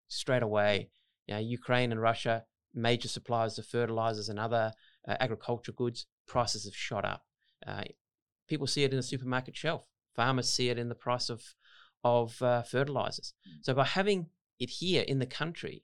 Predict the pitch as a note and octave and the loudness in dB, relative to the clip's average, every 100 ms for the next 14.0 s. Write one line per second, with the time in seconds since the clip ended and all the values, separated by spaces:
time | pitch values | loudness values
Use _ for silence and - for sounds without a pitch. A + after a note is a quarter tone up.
0 | _ A#2+ B2+ B2+ C#3 C#3+ A#2+ A2 A2+ G2+ | _ -4 0 2 2 2 0 0 -2 -4
1 | - G#2+ A2 G#2 - - _ _ _ _ | -2 -4 -2 -4 -4 -8 _ _ _ _
2 | - A#2 A2 A2 A2 A2+ - C3 - G#2+ | -4 -2 -2 -2 -4 -4 -6 -10 -8 -6
3 | - D3 C#3+ B2+ B2 B2 - G2+ - - | 0 0 2 -2 0 0 -2 -6 -8 -8
4 | C#3+ D#3 - C3+ - A2+ A2 - A#2 G2 | -6 -8 -8 -8 -6 -6 -8 -6 -4 -4
5 | - _ - - A2+ A2 A#2 G#2+ A2+ A2 | -8 _ -20 -16 -14 -8 -6 -4 -4 -4
6 | - - - C#3+ - _ _ _ - B2+ | -8 -6 -2 -2 -4 _ _ _ -4 0
7 | B2+ - A#2 G#2+ - - A#2+ G#2+ G#2+ G2 | 0 2 0 0 -4 -6 -4 -4 -4 -8
8 | - _ - _ _ C3+ E3+ F#3 D3 - | -8 _ -20 _ _ -2 0 0 0 -2
9 | _ C3 C3 A#2+ A2+ - A2+ G#2+ G#2+ A2+ | _ 4 6 4 2 -2 -4 -2 -4 -2
10 | A#2 B2 A2 - G#2 G2+ G2 G#2 F#2+ G#2+ | -2 -2 -6 -4 -4 -2 -4 -4 -4 -6
11 | G#2 G#2+ A#2+ A2+ A2 G2+ - - A#2+ A#2+ | -6 0 2 2 0 -4 -8 -4 -4 -4
12 | G#2 B2 D#3 C#3 C#3 A#2+ A2 - - - | -2 0 2 2 0 2 0 -2 -18 -20
13 | - - C3 - - - - C3 B2 | -14 -10 -8 -2 2 2 2 4 4